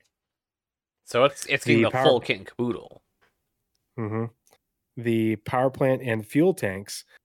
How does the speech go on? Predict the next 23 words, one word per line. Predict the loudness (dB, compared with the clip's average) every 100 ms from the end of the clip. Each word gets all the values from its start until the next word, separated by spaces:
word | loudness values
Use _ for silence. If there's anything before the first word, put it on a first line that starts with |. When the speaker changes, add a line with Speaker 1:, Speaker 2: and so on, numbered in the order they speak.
| -10
Speaker 2:
now | -4 -2 -4
power | -4 -4 -2 0 -2
the | -4
system | -8 -8 -8 -10 -6
using | -6 -6 -6
the | -6
new | -6 -8
tech, | -10 -12 -12 -20 -20 -20 _ -6
and | -2 -2 -4
U | -6 -2 2
I | 2 0 -2
work | -4 -6 -6
was | -6 -6
extended | -8 -6 -4 -4 -8 -8
to | -6
allow | -4 -4
players | -4 -2 -2 -4
to | -8
control | -10 -8 -6 -4 -6
the |
temperature | -8 -10 -10 -10 -6 -8
per | -8 -10
room. | -6 -6 -6